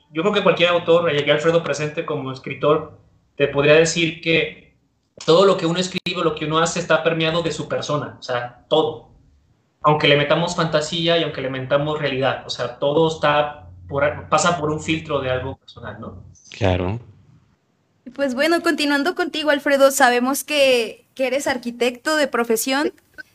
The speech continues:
Speaker 3: y pues queremos que nos cuentes de qué manera enlazas esta profesión con la empresa que tienen. ¿Qué es lo que haces ahí? ¿Cómo fusionas esa dirección creativa con lo que haces ahora?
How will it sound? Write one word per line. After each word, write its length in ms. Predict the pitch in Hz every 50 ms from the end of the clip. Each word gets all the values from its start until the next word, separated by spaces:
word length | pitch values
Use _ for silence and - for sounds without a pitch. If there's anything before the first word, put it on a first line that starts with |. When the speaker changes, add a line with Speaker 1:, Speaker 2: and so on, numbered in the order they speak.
| _ _ _ _ _ -
Speaker 3:
y 300 | 240 254 254 247 240 240 240
pues 200 | 247 262 254 262
queremos 380 | - 277 277 269 262 277 302 -
que 80 | 339
nos 180 | 320 269 254 -
cuentes 500 | - 277 277 285 277 330 339 330 - - -
de 160 | 247 269 269
qué 140 | - 269 269
manera 560 | 277 294 302 302 302 302 320 320 - - - - _ _ _ _ -
enlazas 540 | 247 262 247 247 254 254 262 - 320 285 -
esta 240 | 311 294 - 320
profesión 640 | 311 - 302 - - 240 240 240 277 277 302 330 359 370 _ _ _ _ _ _ _ _ _ _ _ _ _ _
con 200 | - 262 254 247
la 80 | 240 233
empresa 440 | 233 233 240 247 247 247 - 302
que 140 | 294 - 269
tienen. 600 | 277 - 233 226 220 202 196 208 208 240 226 233 _ _ _ _ _ _ _ _
¿Qué 80 | 269
es 100 | 277 254
lo 120 | 269 320 311
que 100 | 311 294
haces 280 | 294 294 311 302 -
ahí? 320 | 302 240 226 220 208 220 -
¿Cómo 460 | - 277 277 285 302 330 330 311 - -
fusionas 720 | - 285 262 - - 262 269 277 294 311 339 330 - - -
esa 800 | 247 269 262 - 294 277 277 285 277 269 262 247 240 220 196 -
dirección 520 | 254 240 226 233 240 - - 254 240 240
creativa 460 | 240 240 277 277 277 269 269 285 294
con 200 | 285 269 254 226
lo 140 | 220 220 226
que 500 | - 226 220 214 208 208 202 202 - -
haces 300 | - - 220 226 254 247
ahora? 300 | 262 240 196 170 87 -